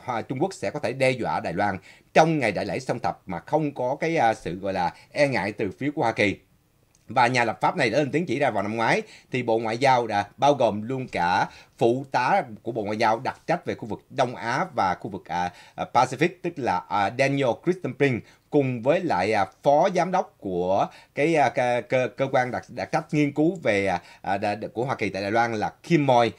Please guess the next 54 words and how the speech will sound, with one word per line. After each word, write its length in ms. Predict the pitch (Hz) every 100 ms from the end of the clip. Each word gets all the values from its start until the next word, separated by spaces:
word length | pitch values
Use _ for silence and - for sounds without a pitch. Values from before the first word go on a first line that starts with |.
| - -
đã 140 | 113
có 200 | - 180
mặt 220 | 170 101 -
trong 260 | 147 139 123
cái 200 | 139 170
ngày, 360 | 143 107 92 85
gọi 120 | 104
là, 300 | 98 92 90 - -
à, 240 | 85 101
đà, 400 | 95 90 113 110 104 113 104 101
đại 160 | 98
lễ 220 | 107 95
về 220 | 143 127 92
Quốc 120 | 160 -
khánh 260 | 151 147 190
của 280 | 98 85 131
Đài 140 | 95
Loan. 200 | 104 107 92
Và 120 | 98
trong 160 | 92 110
đó 320 | 107 131 190 - -
gần 180 | 120 120
như 120 | 139
là 280 | 113 107 82
họ 180 | 90 95
đã 80 | 92
có 140 | 151
mặt. 180 | 151 98 -
Và 160 | 101 98
trong 240 | 135 135
ông 200 | 127 139
O-, 320 | 135 123 -
Oleg 220 | 135 170
đã 80 | 123
thúc 180 | 151 190
giục 180 | 120 98
rằng 200 | 101 92 - - -
Hoa 140 | 160
Kỳ 180 | 147 123
nên 140 | 123 131
tháo 180 | 135 180
bỏ 160 | 90
tất 200 | - 180
cả 140 | - 95
những 220 | 113 127
giới 140 | 170
hạn 220 | 143 92 107
cho 140 | 131
các 280 | 117 165 -
đồng 180 | 95 104
minh 120 | 113
như 120 | 123
Đài 140 | 95
Loan 240 | 95 110